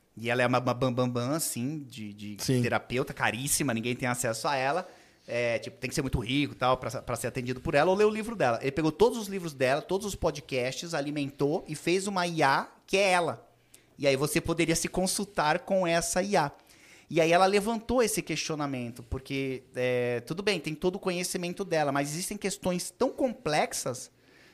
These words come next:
Speaker 1: na psique humana que talvez a I A não consiga orientar um ser humano nesse caso.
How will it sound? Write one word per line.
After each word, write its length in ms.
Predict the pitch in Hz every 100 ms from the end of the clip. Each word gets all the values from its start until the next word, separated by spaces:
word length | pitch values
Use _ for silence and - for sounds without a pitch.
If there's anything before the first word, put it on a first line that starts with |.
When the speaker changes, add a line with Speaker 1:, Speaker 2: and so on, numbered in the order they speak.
| -
Speaker 1:
na 140 | 139 139
psique 440 | - 170 165 -
humana 560 | 143 135 170 226 131 - _ _ _ _
que 80 | -
talvez 400 | - 180 175 170
a 140 | 185
I 160 | 220 202
A 240 | 160 165
não 140 | 190 202
consiga 760 | 233 226 - 175 175 180 190
orientar 500 | 202 190 214 214 175
um 100 | 175
ser 280 | 190 - 190
humano 400 | 185 160 170 196 - -
nesse 340 | 165 160 -
caso. 460 | - 175 123 117